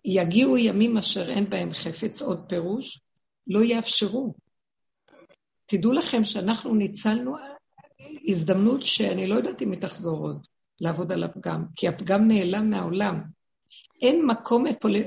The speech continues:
איך לפרק את הפגם, רק דרך העבודה הזאת, לפרק את הדמיון. אה, תדעו לכם שיגיעו זמנים שהעולם יהיה כל כך רפוי, לא יוכל לעשות שום התבוננות ועבודה, כי לא יהיה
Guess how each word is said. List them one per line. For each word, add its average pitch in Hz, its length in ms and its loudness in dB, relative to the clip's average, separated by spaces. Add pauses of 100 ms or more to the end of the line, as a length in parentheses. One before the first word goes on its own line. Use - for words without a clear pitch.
איך 202 220 -2
לפרק 202 440 0
את - 100 -6
הפגם, 208 400 -2
רק - 320 -6
דרך 220 360 0
העבודה 190 380 0
הזאת, 160 380 -4
לפרק 196 540 -2
את - 160 -4
הדמיון. 185 840 2 (920)
אה, 180 420 2 (260)
תדעו 202 240 2
לכם 262 300 0
שיגיעו 214 560 2
זמנים 208 520 2
שהעולם 185 800 0
יהיה 208 220 4
כל 175 240 0
כך - 280 -2
רפוי, 196 720 4 (720)
לא 240 180 10
יוכל 269 320 4
לעשות 247 360 0
שום 262 360 2
התבוננות 220 640 4
ועבודה, 180 580 0 (1500)
כי 226 540 6
לא 240 300 6
יהיה 233 380 6